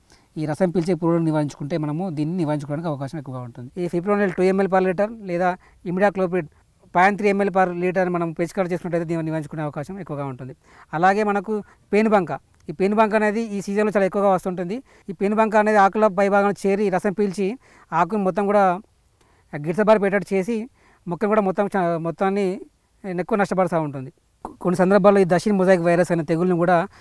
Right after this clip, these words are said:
ఆ, వ్యాప్తి చెందించే అవకాశం కూడా ఉంటుంది. ఇటువంటి మొక్కకు మనం నివారించుకోవడానికి మనము fipronil టూ ఎంఎల్ per liter లేదా imidacloprid పాయింట్ త్రీ ఎంఎల్ per liter లేదా, ఆ, dimethiate టూ ఎంఎల్ per liter మనం పిచికారి చేసుకున్నట్టయితే దీన్ని నివా-, నివారించుకోవడానికి ఎక్కువ అవకాశం ఉంటుంది.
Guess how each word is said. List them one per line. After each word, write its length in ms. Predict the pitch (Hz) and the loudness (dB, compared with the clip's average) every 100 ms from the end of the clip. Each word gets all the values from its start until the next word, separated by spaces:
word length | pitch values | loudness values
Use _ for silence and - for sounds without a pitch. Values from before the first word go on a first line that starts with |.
| - _ 165 | -20 _ -2
ఆ, 120 | 156 | 0
వ్యాప్తి 240 | 156 160 - | 2 0 -2
చెందించే 220 | 180 180 | -2 2
అవకాశం 340 | 165 160 170 160 | 2 2 -2 -2
కూడా 120 | 156 | -2
ఉంటుంది. 360 | 143 139 139 190 _ _ - | -2 -6 -8 -10 _ _ -16
ఇటువంటి 280 | 165 208 220 | -4 0 0
మొక్కకు 340 | 202 208 208 | 0 0 0
మనం 200 | 214 208 | 0 0
నివారించుకోవడానికి 840 | 196 196 208 - 202 196 190 220 208 _ _ _ - | 2 2 2 2 2 2 0 -4 -6 _ _ _ -12
మనము 380 | 170 175 175 175 185 | -8 -6 -6 -6 -4
fipronil 420 | 175 220 208 160 | 0 2 2 0
టూ 80 | 196 | 2
ఎంఎల్ 260 | 208 214 | 2 2
per 180 | 196 190 | 2 2
liter 300 | 190 190 208 _ _ 160 | 2 0 -4 _ _ -4
లేదా 180 | 175 | 0
imidacloprid 640 | 190 185 208 202 196 170 139 - _ | 0 2 0 2 -2 -2 -6 -10 _
పాయింట్ 200 | 170 190 | -2 0
త్రీ 100 | 190 | 0
ఎంఎల్ 240 | 196 196 190 | 0 0 -2
per 180 | 185 180 | 0 0
liter 320 | 180 190 208 _ _ - | 0 -2 -4 _ _ -8
లేదా, 360 | 165 185 196 208 _ _ _ _ _ _ | -2 2 0 -2 _ _ _ _ _ _
ఆ, 260 | 160 151 170 | -14 -14 -8
dimethiate 540 | 165 196 214 208 185 135 - _ 196 | 0 2 2 2 0 -2 -10 _ -2
టూ 40 | |
ఎంఎల్ 280 | 202 196 196 | 0 2 0
per 160 | 196 | 0
liter 240 | 180 185 196 - _ - | 2 0 -2 -6 _ -12
మనం 120 | 160 | -10
పిచికారి 300 | 180 165 202 | -8 -4 -2
చేసుకున్నట్టయితే 380 | 190 185 180 170 | -2 -2 -2 -4
దీన్ని 160 | 165 | -4
నివా-, 140 | 160 165 | -4 -4
నివారించుకోవడానికి 460 | 170 165 165 165 | -4 -4 -4 -4
ఎక్కువ 200 | 175 - | -6 -4
అవకాశం 320 | 147 143 143 147 | -6 -6 -8 -10
ఉంటుంది. 300 | 127 123 | -12 -16